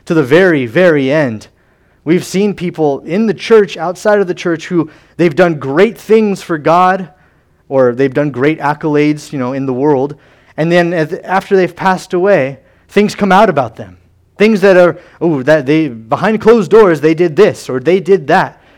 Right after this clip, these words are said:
And this person that was once held to such a high degree, high integrity,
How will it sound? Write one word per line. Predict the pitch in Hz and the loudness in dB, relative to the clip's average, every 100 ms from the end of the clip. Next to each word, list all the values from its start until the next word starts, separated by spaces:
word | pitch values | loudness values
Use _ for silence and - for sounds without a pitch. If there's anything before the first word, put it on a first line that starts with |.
| _ - | _ -10
And | 139 143 127 135 | -6 -6 -8 -4
this | 143 151 | -2 -2
person | - 220 220 202 175 | 0 0 0 -4 -2
that | 175 | 0
was | 160 139 | 0 -2
once | 190 208 | -4 -4
held | - 220 220 208 | -2 2 2 2
to | 196 | -6
such | - 214 | -4 -4
a | 208 180 | -2 -2
high | 156 202 202 | 0 0 0
degree, | 180 156 220 175 175 - _ | -4 -4 -2 -2 -4 -10 _
high | - 185 214 214 202 185 _ - | -2 2 4 2 0 -6 _ -10
integrity, | 156 151 220 240 190 135 117 127 | -8 -4 0 0 0 -4 -4 -10